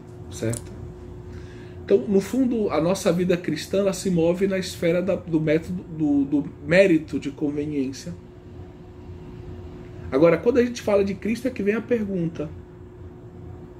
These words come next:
Cristo enquanto homem, podemos falar de um mérito de conveniência ou mérito condigno?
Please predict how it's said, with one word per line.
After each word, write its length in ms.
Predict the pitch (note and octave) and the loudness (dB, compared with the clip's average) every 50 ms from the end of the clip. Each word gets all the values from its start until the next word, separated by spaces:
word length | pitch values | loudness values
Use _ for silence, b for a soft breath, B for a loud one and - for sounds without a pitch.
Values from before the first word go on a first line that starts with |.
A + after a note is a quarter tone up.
| - - - - - - - - - - - - - - | -16 -16 -14 -14 -14 -14 -16 -16 -16 -16 -16 -16 -4 2
Cristo 300 | - F#3+ G3+ G3 - G3+ | 4 4 4 4 2 2
enquanto 480 | E3+ E3 - F#3 F#3+ F3+ - - E3 | 2 2 2 2 2 2 4 4 6
homem, 420 | D#3+ E3 E3 D#3+ D#3 D3+ C#3+ C#3+ D3 - - - - - - - - - - - - - - - - - - - - - - - - - - - - - - - - - - - - - - - - - - - - - - - | 6 6 6 2 2 0 -2 -2 -4 -8 -16 -20 -20 -20 -18 -18 -18 -20 -20 -20 -18 -18 -18 -18 -18 -18 -18 -20 -20 -20 -18 -18 -16 -16 -16 -16 -16 -16 -16 -16 -14 -14 -14 -14 -14 -14 -16 -16 -16 -16 -16 -16 -16 -8 -2 0
podemos 360 | C#3+ D3+ E3 E3 E3+ D#3+ - | 4 4 6 4 4 2 0
falar 320 | - E3 D#3+ D#3+ D#3+ D#3 | 0 2 2 4 4 4
de 100 | D#3+ E3 | 4 2
um 40 | D3+ | 2
mérito 440 | D3 D3+ D#3 D#3 D3+ C#3+ D3+ - D#3 | 2 4 4 4 4 2 0 -2 -4
de 100 | D#3 D3+ | -4 -4
conveniência 960 | - - D#3 D3 C#3 C#3+ D3 D3 D3 C#3+ D3 F3+ A3+ C4 - - - A#3+ A#3 | -2 0 0 0 0 0 -2 -2 -2 -2 0 0 0 0 -2 -2 -2 0 2
ou 60 | A3+ | 4
mérito 420 | G3+ F3+ E3+ F3 F3+ - - E3+ | 4 4 4 2 2 0 -2 -4
condigno? 880 | E3 - - F#3 F#3 F3+ D#3+ - D#3+ F3 E3 D#3 D3+ C#3+ C#3 C#3 C#3+ | -4 -2 -2 0 2 2 2 2 0 0 0 0 0 0 0 0 -2